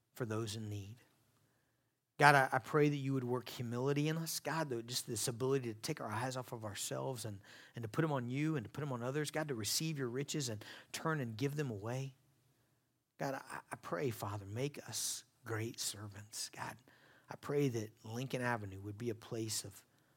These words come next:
of greatness. God, be, give us, give us the ability to, to be invisible even. God, to,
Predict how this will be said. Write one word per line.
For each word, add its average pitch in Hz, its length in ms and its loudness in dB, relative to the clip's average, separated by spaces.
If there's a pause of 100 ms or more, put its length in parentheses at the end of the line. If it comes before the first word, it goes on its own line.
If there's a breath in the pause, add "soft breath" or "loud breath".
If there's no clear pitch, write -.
(120)
of 104 120 -10
greatness. 107 720 -4 (1500 soft breath)
God, 120 200 0
be, 135 220 -4 (1500)
give 170 160 2
us, - 380 4
give 180 100 -2
us 165 100 -2
the 139 120 2
ability 117 460 0
to, 104 100 -6 (360)
to 131 60 -4
be 127 160 0
invisible 117 560 -2
even. 95 220 -12 (560)
God, 127 220 0
to, 110 220 0